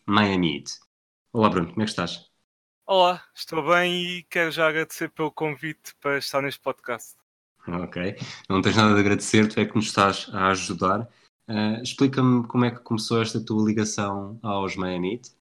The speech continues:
Speaker 2: Ah, é um, um pouco original até, acho eu, mas, ah, quando era mais novo, volta de dois mil e seis a dois mil e sete, ah, jogava o N B A Live na altura e o Heat tinha o Wade e o Shaq,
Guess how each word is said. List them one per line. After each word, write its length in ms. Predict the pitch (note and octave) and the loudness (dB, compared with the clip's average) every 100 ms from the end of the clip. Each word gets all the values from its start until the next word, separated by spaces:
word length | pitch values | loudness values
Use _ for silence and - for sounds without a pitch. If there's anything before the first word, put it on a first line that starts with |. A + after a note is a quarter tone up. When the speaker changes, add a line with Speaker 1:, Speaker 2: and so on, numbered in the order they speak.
| _ - | _ 2
Speaker 2:
Ah, 60 | |
é 440 | D#3+ E3 F#3 G#3 G#3+ | 4 4 8 8 8
um, 160 | G#3 - _ _ _ | 6 -2 _ _ _
um 120 | F3+ | -6
pouco 500 | E3 G3+ F3+ - - F3 D#3+ D#3 D3+ D3+ C#3+ - _ - | 0 2 2 0 -6 -2 -2 -2 -4 -6 -10 -14 _ 4
original 580 | D#3 D3+ C3 C#3+ D#3 | 4 4 -2 0 2
até, 260 | F3 - D#3 | 2 2 2
acho 320 | C#3+ - - | 2 0 0
eu, 120 | D3+ | 0
mas, 480 | D#3+ D#3 D#3 C#3+ - _ _ _ _ C#3+ | 2 2 2 -2 -10 _ _ _ _ 0
ah, 240 | D3 D3+ | 2 2
quando 220 | - E3 | 2 4
era 160 | E3+ E3+ | 4 4
mais 340 | E3+ E3 D3+ | 4 0 0
novo, 360 | D#3+ F#3+ G#3 F#3 - _ - | -2 0 0 -4 -16 _ -4
volta 360 | D3 D3 - C#3+ | 0 0 -2 -4
de 60 | |
dois 180 | C#3+ C3 | -2 -4
mil 180 | D3+ C#3+ | -4 -6
e 40 | |
seis 180 | - D3 | -6 -4
a 80 | D3 | -2
dois 160 | C#3+ | -2
mil 200 | D3 C#3+ | -4 -6
e 40 | C3+ | -6
sete, 360 | - D3+ D#3 _ _ _ _ _ - | -6 -6 -6 _ _ _ _ _ -6
ah, 180 | C#3 C#3 | -4 -2
jogava 340 | C#3 D#3 C#3 | 6 6 8
o 80 | D3+ | 4
N 140 | D3+ | 4
B 140 | D3+ D3 | 4 4
A 100 | C#3+ | 4
Live 340 | C#3+ D3 C#3 | 4 4 2
na 60 | C#3+ | -2
altura 560 | C3+ - D3+ D#3 E3+ _ _ _ _ _ | -2 -2 -2 -2 -4 _ _ _ _ _
e 340 | D3 C#3+ D3 C#3+ | -4 -2 -2 -2
o 60 | |
Heat 200 | C3+ D3+ - | -2 -4 -4
tinha 260 | D#3 D3+ | -2 2
o 380 | D3 D3 D3 C#3 | 2 0 -4 2
Wade 260 | D3 C#3+ C#3+ | 4 2 -2
e 20 | |
o 60 | D3 | -6
Shaq, 320 | - F3 | 0 0